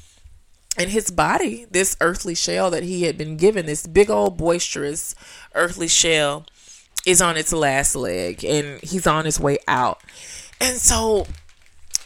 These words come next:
I began thinking, 'cause I was like, "Damn, Uncle John, he had three baby mamas, y'all." Now, two of his children live in Chicago, I think, and the other two live here in Memphis. And he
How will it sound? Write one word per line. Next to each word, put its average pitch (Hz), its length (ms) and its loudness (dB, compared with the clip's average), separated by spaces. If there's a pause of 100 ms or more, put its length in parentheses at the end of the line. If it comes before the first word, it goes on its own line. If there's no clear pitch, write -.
(240)
I - 180 -4 (100)
began 208 420 -2
thinking, 233 360 -8
'cause 185 140 0
I 208 140 0
was 202 140 -2
like, 135 180 -12
"Damn, 185 400 -4
Uncle 233 260 -4
John, 165 500 -4 (520)
he 427 120 0 (120)
had 240 120 -2
three 190 240 -6
baby 165 280 0
mamas, 151 460 -4
y'all." - 360 -4 (720)
Now, 170 320 4
two 294 380 2
of 403 120 -2
his 403 180 2
children 269 680 -2
live 220 320 0
in 175 480 -6
Chicago, 202 600 -2
I 320 140 2
think, 359 440 -8 (1120)
and 180 260 -4
the 185 140 -8
other 240 220 -4
two 233 220 -2
live 180 280 -8
here 190 160 -4
in 160 200 -4
Memphis. - 600 -10 (260)
And 185 160 -4
he 311 140 2